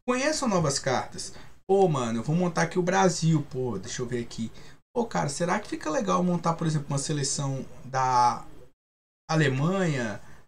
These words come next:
da Espanha? Aqui eu acho que a Itália, tá? Da Itália. Fica legal.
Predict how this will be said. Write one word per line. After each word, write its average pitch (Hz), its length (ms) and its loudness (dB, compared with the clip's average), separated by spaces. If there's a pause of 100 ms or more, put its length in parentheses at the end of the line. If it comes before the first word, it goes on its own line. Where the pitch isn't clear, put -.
(140)
da 147 120 0
Espanha? 143 1000 -2 (640)
Aqui 120 220 -4
eu 160 100 4
acho 156 180 2
que - 80 0
a 151 80 4
Itália, 151 460 2
tá? 131 180 -6
Da 139 160 0
Itália. 180 560 2 (380)
Fica 320 220 4
legal. 151 500 2